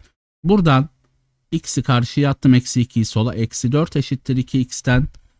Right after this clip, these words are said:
x'i buradan eksi iki buldum. Eksi üç x'i sola attım. Dört x oldu. Eksi altıyı karşıya attım. Sekiz oldu. X eşittir iki oldu.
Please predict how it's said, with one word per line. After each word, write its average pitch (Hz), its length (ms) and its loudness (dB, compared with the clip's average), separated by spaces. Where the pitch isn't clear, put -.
x'i 120 440 -4
buradan 85 320 0
eksi 87 320 -4
iki 120 180 -2
buldum. 127 380 2
Eksi 147 320 -4
üç - 140 -2
x'i 147 240 -4
sola 143 300 0
attım. 135 300 2
Dört 117 260 2
x - 220 -6
oldu. 135 280 0
Eksi 117 280 -4
altıyı 120 320 -2
karşıya 120 380 -4
attım. 113 220 -2
Sekiz 107 360 -4
oldu. 95 300 -2
X - 300 -8
eşittir 98 440 -4
iki 98 240 -2
oldu. 101 560 2